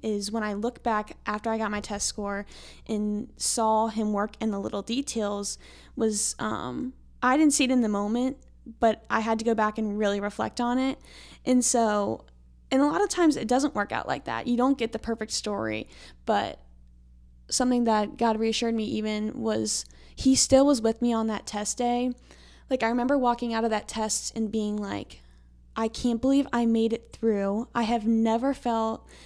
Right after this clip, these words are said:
such a peace come over me, felt so much energy on a test." Like, I was a wreck walking into that test center that day. I was bawling, and people were looking at me like, "What are you doing here? This doesn't make any sense. This is a seven-hour test. There's no way you're gonna get yourself together."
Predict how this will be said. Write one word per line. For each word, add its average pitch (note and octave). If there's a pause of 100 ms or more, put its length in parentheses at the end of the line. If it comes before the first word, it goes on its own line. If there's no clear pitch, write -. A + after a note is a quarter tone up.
(160)
such A#3
a A#3+
peace -
come B3+
over A3+
me, A3+ (220)
felt A3+
so B3
much B3+
energy A#3
on A3+
a A#3
test." G#3 (220)
Like, A3 (840)
I C#4
was G4+
a C#4+
wreck G#3
walking C4
into B3
that A3
test A3+
center G#3
that G#3
day. C3+
I A2
was D4
bawling, C#4+
and A#3 (300)
people D#4
were D#4
looking C4+
at B3
me C#4
like, A#3+
"What F4+
are C4+
you B3+
doing C#4
here? G#3
This C4+
doesn't E4
make C#4
any B3
sense. A3
This E4
is F#4
a E4
seven-hour D4
test. C4+
There's C4
no C4+
way C4
you're B3+
gonna A#3+
get A#3+
yourself A#3+
together." A#3+